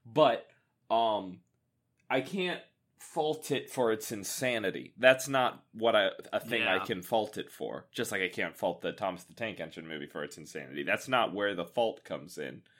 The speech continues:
Speaker 1: And, um, or its absurdity, even. So, like, <laughs> uh, 'cause a lot of films that I like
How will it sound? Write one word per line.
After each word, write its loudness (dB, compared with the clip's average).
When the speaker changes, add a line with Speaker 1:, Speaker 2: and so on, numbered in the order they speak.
Speaker 1:
And, 2
um, 0
or 8
its 2
absurdity, 2
even. -10
So, 4
like, 2
<laughs> -
uh, 2
'cause -4
a 0
lot 8
of 6
films -4
that 0
I 4
like -2